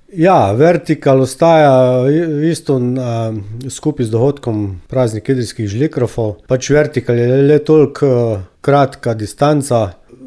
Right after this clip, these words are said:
tudi je to samo ena, praktično ena tekma, dobro, sta dva štarta za otroke in za odrasle, ko bo lahko, eh, se izvedla, se pravi, v soboto dopoldne,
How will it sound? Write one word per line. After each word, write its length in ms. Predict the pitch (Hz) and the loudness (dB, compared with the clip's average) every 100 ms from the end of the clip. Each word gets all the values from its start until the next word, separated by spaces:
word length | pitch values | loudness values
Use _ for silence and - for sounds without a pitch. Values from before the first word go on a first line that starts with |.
| - | -16
tudi 560 | - 139 139 - 147 123 | -2 -2 -2 -12 -8 -4
je 100 | 113 | -4
to 200 | - 135 | -2 -4
samo 320 | - 135 131 | -2 -2 -2
ena, 480 | 151 143 131 117 110 90 | -2 -2 0 -2 -6 -10
praktično 520 | - 127 - - 123 127 | -4 -4 -4 -12 -10 -4
ena 240 | 131 117 | -2 -4
tekma, 520 | - 143 135 117 101 | 0 0 0 -4 -6
dobro, 360 | 101 113 98 85 85 | -4 -6 -6 -12 -16
sta 180 | - | -12
dva 220 | 104 117 110 | -6 -4 -4
štarta 440 | - 135 123 107 | -2 -2 -2 -10
za 120 | 95 | -8
otroke 440 | 101 - 113 - 107 | -8 -6 -6 -6 -8
in 100 | 101 | -4
za 100 | 104 | -4
odrasle, 600 | 104 143 135 - 113 98 _ - | -2 0 -2 -2 -4 -4 _ -10
ko 100 | 117 | -8
bo 140 | 107 | -2
lahko, 400 | 117 120 - - | 0 0 -2 -8
eh, 840 | 104 101 98 101 101 104 104 98 95 | -6 -6 -6 -6 -6 -6 -6 -8 -12
se 200 | - - | -16 -10
izvedla, 480 | 104 104 117 107 98 | -8 -2 -2 -2 -6
se 140 | 92 - | -8 -8
pravi, 260 | 113 107 | -6 -4
v 60 | 95 | -6
soboto 440 | 107 104 104 - | -8 -6 -8 -8
dopoldne, 720 | 92 98 139 135 120 107 98 | -8 -6 0 2 2 -2 -4